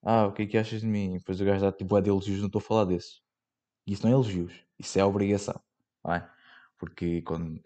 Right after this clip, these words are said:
que eu já disse no episódio, eh, no Instagram isto é tudo assim, é tudo uma fantochada, não é? Aquilo não é como, pronto, como eu já disse,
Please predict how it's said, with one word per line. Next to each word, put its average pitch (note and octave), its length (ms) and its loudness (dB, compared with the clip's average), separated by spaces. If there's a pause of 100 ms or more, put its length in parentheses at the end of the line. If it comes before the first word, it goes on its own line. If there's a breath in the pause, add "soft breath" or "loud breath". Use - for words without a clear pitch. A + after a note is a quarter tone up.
(140)
que F2+ 80 -8
eu E2+ 140 -6
já E2+ 240 -6
disse A2 300 -2
no G2 80 -10
episódio, F2+ 440 -2 (580 soft breath)
eh, F#2 340 2
no F2+ 120 0
Instagram A2+ 440 2
isto C#3+ 160 0
é D3 40 6
tudo D3 200 2
assim, B2+ 200 -2
é F2+ 60 -2
tudo F#2+ 240 -4
uma G2 120 2
fantochada, F#2 760 -2
não E2 120 -8
é? E2 120 -6 (1300)
Aquilo - 260 -10
não F2+ 220 -2
é F2 340 -4 (600 soft breath)
como, E2+ 440 -4 (160)
pronto, A#2 220 -6
como G2+ 160 -2
eu - 40 -2
já G2 160 4
disse, G#2 380 -4